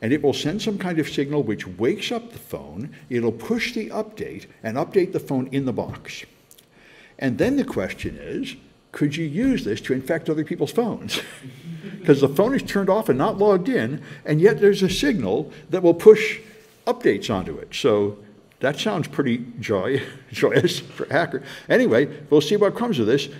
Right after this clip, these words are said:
It is kind of a bizarre idea, but it does remind me of another, um, security issue that I've heard of for several years. Um, if you have Norton Ghost or golden images of your virtual machines,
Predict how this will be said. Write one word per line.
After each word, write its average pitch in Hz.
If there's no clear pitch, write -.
It 127
is 226
kind 196
of 156
a 139
bizarre 143
idea, 160
but 110
it 107
does 151
remind 160
me 156
of 117
another, 151
um, 104
security 135
issue 101
that 113
I've 110
heard 170
of -
for 131
several 160
years. 113
Um, 113
if 135
you 196
have 180
Norton 143
Ghost -
or 107
golden 151
images 113
of 104
your 110
virtual 131
machines, 104